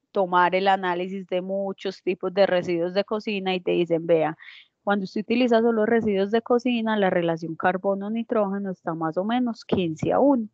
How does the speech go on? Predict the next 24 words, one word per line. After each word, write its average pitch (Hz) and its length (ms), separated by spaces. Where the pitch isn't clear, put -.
Cuando 202 720
usted 202 880
trabaja 233 400
con 233 200
papel 202 340
periódico, 208 640
estos - 240
papeles 190 600
o 202 60
estos - 260
cartones 185 520
debe 196 180
ser 196 160
que 202 140
no 202 120
estén 196 320
impresos, 185 760
¿cierto? 208 340
Que 175 120
no 170 120
estén 180 480
contaminados 185 720
por 196 200
tintas. 185 580